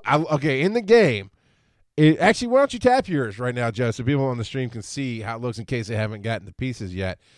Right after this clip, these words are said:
It look, it's a really cool graphical exchange where it zooms out. Well, you're actually pretty <laughs> zoomed out as it is, but it zooms out, shoots a pretty big area to find stuff.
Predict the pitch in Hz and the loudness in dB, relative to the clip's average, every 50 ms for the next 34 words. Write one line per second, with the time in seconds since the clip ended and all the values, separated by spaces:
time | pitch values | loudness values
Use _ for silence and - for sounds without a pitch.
0 | _ _ _ _ _ - - 156 180 175 156 139 131 139 151 180 196 185 147 139 | _ _ _ _ _ 0 2 4 4 4 2 0 0 2 2 4 4 4 2 0
1 | 123 143 131 135 151 190 220 220 208 175 156 - - 185 175 151 113 113 139 135 | -2 -4 -4 -4 -4 0 2 2 2 2 0 -2 0 -2 -2 -2 -2 -2 -2 -2
2 | 139 113 127 120 - 135 123 117 113 104 - _ _ _ _ _ _ _ _ - | -2 -2 -4 -6 -6 -4 -2 -2 -2 -4 -6 _ _ _ _ _ _ _ _ -8
3 | 120 - - 165 170 160 156 147 120 123 123 113 107 101 101 113 151 165 165 156 | -8 -4 0 2 2 2 2 0 0 -2 -2 -2 -4 -4 -4 -2 -2 0 -2 -2
4 | 143 131 151 156 156 156 151 147 143 - 131 131 120 117 131 127 107 98 104 - | -4 -4 -4 -4 -2 -2 -2 -2 -4 -4 -6 -4 -2 0 0 0 0 0 -2 -2
5 | - 101 90 - - 123 110 110 95 - 135 127 117 117 110 101 101 92 85 110 | -4 -6 -4 0 2 2 2 2 4 2 2 4 4 4 4 4 2 -2 -2 -2
6 | 117 120 110 98 - - - - _ - - 120 131 127 107 120 151 156 143 131 | 0 0 0 -2 -4 -8 -18 -20 _ -8 0 2 2 4 4 4 2 2 2 2
7 | 147 151 147 147 143 - _ - - - - 233 359 - 403 - - - - 135 | 2 4 4 2 2 0 _ -12 -6 -2 -2 0 0 0 -4 -6 -6 -8 -10 -8
8 | 226 226 240 240 233 226 208 175 160 147 123 110 120 139 135 127 123 120 113 104 | -6 -4 -2 0 0 2 2 2 2 0 -2 -4 -10 -10 -8 -6 -4 -4 -4 -4
9 | 95 92 82 - - _ _ _ _ _ _ _ - 139 143 147 147 143 135 123 | -4 -6 -8 -14 -20 _ _ _ _ _ _ _ -2 0 2 2 2 2 0 0
10 | 107 98 92 82 76 73 - _ _ _ _ _ _ _ _ - 127 117 - - | -2 -4 -6 -8 -8 -10 -14 _ _ _ _ _ _ _ _ -8 -8 -8 -6 -4
11 | 131 127 120 123 123 123 120 110 104 - - - 107 98 92 90 87 - | 0 0 2 2 2 0 -2 -4 -6 -10 -8 -4 -4 -2 -2 -4 -6 -8